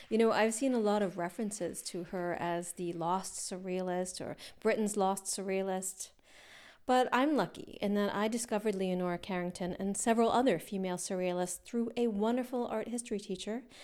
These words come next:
named Chris Hassold at New College. Uh, that's the one in Florida, not at Oxford, though it was modeled on that original.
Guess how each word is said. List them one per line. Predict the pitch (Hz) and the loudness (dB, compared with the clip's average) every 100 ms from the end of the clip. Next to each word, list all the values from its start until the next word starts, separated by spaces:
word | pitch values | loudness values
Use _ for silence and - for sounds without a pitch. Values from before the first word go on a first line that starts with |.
| - - | -18 -2
named | 202 196 190 | 0 0 -2
Chris | 208 196 | -6 -6
Hassold | 190 180 - - 180 - | -4 -4 -4 -6 -6 -4
at | 208 208 | -2 4
New | 226 | 4
College. | 233 - - - - - - - | 4 0 -4 -6 -8 -10 -12 -14
Uh, | - - - | -16 -14 -14
that's | - - | -14 -12
the | - 202 | -6 -2
one | 196 202 | 0 0
in | 214 208 | 0 -2
Florida, | 208 247 233 233 240 240 - - - | 0 2 2 2 -2 -4 -12 -18 -12
not | - 226 240 - | -4 -2 0 -2
at | - 240 240 | -2 -2 -2
Oxford, | 220 208 - 226 208 | -4 -4 -6 -6 -4
though | - 202 202 | -2 0 0
it | - | -2
was | 220 214 208 | 0 0 2
modeled | 214 247 170 - | 0 0 -2 -8
on | - 165 | -8 -8
that | 147 | -6
original. | - - - 202 - | -6 -8 -10 -10 -12